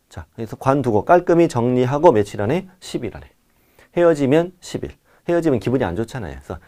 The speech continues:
헤어지면, "어이, 십 일." 이게 신고는. 헤어지면 십 일 안에 신고한다. 삼 번은 그냥 참고하시면 돼요. 중요하지 않아요. 자, 일단 고용신고, 고용관 종료신고. 아주 중요한 겁니다. 자, 다음. 고용에 대한 업무상 행위에, 어, 업무상 행위에 대해서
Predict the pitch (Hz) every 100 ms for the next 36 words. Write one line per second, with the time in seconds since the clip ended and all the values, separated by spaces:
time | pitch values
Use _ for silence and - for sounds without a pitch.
0 | - 147 123 113 147 151 - - 101 120
1 | 127 123 117 107 - 104 85 110 87 71
2 | - _ 127 120 110 120 135 - 139 104
3 | 98 98 98 76 64 73 120 180 - -
4 | - - - - - - - 131 202 214
5 | 180 123 113 104 185 160 - 85 73 -
6 | - 107 82 76 95 69 92 185 185 _
7 | _ _ _ _ 151 151 160 165 180 185
8 | 175 156 170 165 131 135 127 117 110 131
9 | 127 - 92 76 - 110 101 104 80 71
10 | - - _ _ _ _ _ _ - 127
11 | 143 107 135 185 _ _ - 160 175 170
12 | 139 139 135 107 117 120 123 120 147 107
13 | 95 - - - 92 101 117 107 120 123
14 | 147 127 107 104 - 151